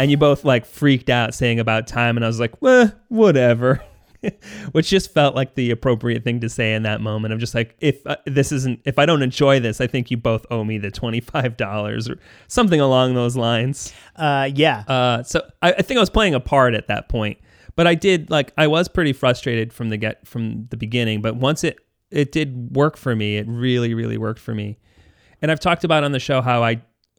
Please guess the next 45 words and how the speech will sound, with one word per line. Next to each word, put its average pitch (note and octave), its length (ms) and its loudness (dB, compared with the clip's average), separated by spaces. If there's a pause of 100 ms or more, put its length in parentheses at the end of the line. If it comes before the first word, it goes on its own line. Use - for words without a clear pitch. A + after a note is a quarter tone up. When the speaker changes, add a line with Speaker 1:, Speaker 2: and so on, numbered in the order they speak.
(120)
Speaker 1:
because D3+ 340 0
I D#3 120 4
don't B2 200 -2
play A#2+ 140 -2
a A#2+ 80 0
lot A#2+ 180 0
of A2+ 100 -6
games, A#2 440 -4
I B2+ 80 -4
value A#2 500 -2
games A2+ 440 -4
that A2 260 -2
I A#2 140 -2
can A#2 160 -8
kind A#2 260 -6
of G#2 260 -8 (240)
pick C#3 240 0
up, B2 280 0 (580)
play C3+ 220 4
a C3 60 4
little A#2+ 220 2
bit, A#2 320 -2 (480)
and A#2+ 140 -4
then A#2 120 -2
kind A#2+ 180 0
of G#2+ 80 -4
put A#2+ 140 0
it G#2 120 -2
down. G#2+ 480 -2 (560)
Um, G#2 460 -2 (520)
and B2 200 -2
then, A2+ 400 0 (1120)
uh, A#2 260 -2 (160)
like, E3 240 -4
n-, G#3 160 -10
not F#3+ 280 0
have E3+ 180 -4
to D#3 80 -2
get C#3 240 -2
too, C#3 220 0
too C#3 180 -2
invested A2+ 460 -2
in A#2 100 -2
the A#2+ 80 -2
game. A#2+ 360 -2